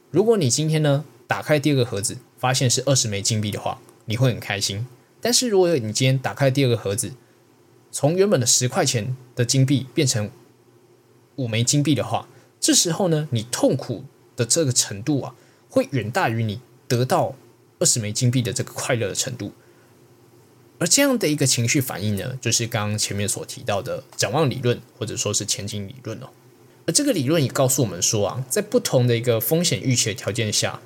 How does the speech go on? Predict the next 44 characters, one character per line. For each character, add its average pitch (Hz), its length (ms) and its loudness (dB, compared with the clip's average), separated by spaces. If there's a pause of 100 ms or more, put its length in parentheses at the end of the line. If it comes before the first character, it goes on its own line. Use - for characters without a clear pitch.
(420)
人 165 120 6
们 240 100 2
的 196 80 0
行 127 280 4
为 117 140 4
呢， 107 280 0 (120)
其 - 200 2
实 131 160 2
是 123 480 2 (180)
相 180 240 0
对 190 160 4
可 131 180 0
以 117 200 0
预 120 140 -4
测 - 260 -2
的 69 120 -8
哦。 - 100 -10 (1500)
而 202 140 4
行 240 200 2
为 269 100 4
财 196 180 0
务 247 120 4
学 147 220 2
的 143 120 2
这 175 120 2
个 156 80 4
研 107 240 0
究 127 220 4
呢， 101 180 -2
其 131 180 2
实 127 220 4
不 143 160 0
只 101 160 -2
是 120 500 2 (100)
国 143 100 4
外 180 120 8
的 139 80 0
学 120 200 2
者 120 120 2
们 101 120 -4
有 87 120 -6
做 127 220 0
研 90 200 -8
究。 - 280 0